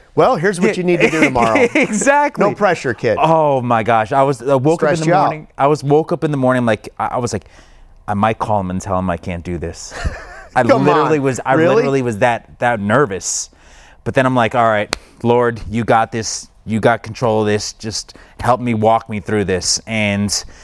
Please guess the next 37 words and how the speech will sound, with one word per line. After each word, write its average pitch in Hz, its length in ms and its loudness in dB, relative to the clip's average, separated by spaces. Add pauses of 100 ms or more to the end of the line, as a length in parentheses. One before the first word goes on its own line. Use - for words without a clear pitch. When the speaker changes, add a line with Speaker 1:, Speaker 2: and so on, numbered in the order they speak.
(360)
Speaker 2:
you 113 60 0
know, 110 120 4 (160)
going 127 240 2
now 131 240 2
being 117 300 -2
my 110 140 2
third 127 420 0
year, 120 520 2 (680)
just 175 200 -4
the 180 60 2
matura-, 135 540 0 (240)
maturation, 135 1000 0
the, 104 120 -6
Speaker 1:
Yeah. - 140 -4 (140)
Speaker 2:
the, - 120 -8 (140)
just - 220 -2
being 226 180 4
comfortable 139 600 2
of 104 100 -6
just - 180 -10
talking. 113 680 -4 (360)
This 156 200 -8
is, 156 140 -4
this 160 160 -2
is 170 120 0
entertainment, 170 560 0
having 147 320 -2
fun. 139 380 0
I 113 60 0
love 139 280 0
having 127 280 -4
fun 147 260 -2
on 113 160 -2
set 123 320 0
with 110 160 -6
Cap 110 360 -2
and 95 260 -8